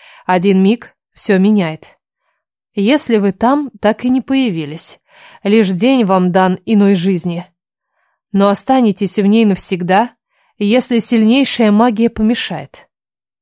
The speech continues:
Едва я успела прочесть, как золотистая воронка сомкнулась надо мной. Вот как же всё-таки приятно выспаться. В тишине, в покое, спать сколько захочется,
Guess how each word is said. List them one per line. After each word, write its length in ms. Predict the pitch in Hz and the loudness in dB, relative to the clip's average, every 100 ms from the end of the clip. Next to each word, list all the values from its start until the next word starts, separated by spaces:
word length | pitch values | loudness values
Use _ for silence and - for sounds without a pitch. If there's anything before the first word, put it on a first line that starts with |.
| _ _ 190 | _ _ -4
Едва 320 | 214 196 262 | -2 0 0
я 160 | 233 226 | 2 0
успела 380 | 214 269 262 202 | -2 0 0 0
прочесть, 640 | 214 190 - 214 - - _ - _ | -2 -4 -2 -4 -4 -14 _ -20 _
как 180 | 202 | -4
золотистая 640 | 180 208 208 - 302 - 202 | 0 0 0 0 -4 -2 0
воронка 480 | 196 196 294 294 302 | 0 0 0 -2 -2
сомкнулась 640 | - 214 - 208 226 220 | 0 -2 0 2 2 0
надо 240 | 220 202 | 0 0
мной. 360 | 208 170 160 - _ _ _ _ _ _ _ _ _ _ _ | 0 -2 -8 -16 _ _ _ _ _ _ _ _ _ _ _
Вот 340 | 175 196 190 _ - | -4 -4 -4 _ -4
как 200 | 320 277 | -4 -2
же 100 | 233 | -6
всё-таки 380 | - - - | -6 -10 -12
приятно 520 | 202 - 202 240 220 185 | -8 -4 0 0 0 -2
выспаться. 640 | 190 - 190 - 175 185 _ - | -2 -6 -10 -12 -12 -14 _ -20
В 100 | - | -4
тишине, 640 | 330 - 220 202 220 208 | -4 -2 -2 0 0 -2
в 100 | - | -2
покое, 640 | 269 269 233 226 220 202 | -2 -2 0 0 0 -2
спать 400 | 202 - 285 302 | -6 0 2 2
сколько 320 | - 269 269 | 0 -2 0
захочется, 720 | 262 269 - 254 - - 226 | -2 0 0 -2 -2 -2 -4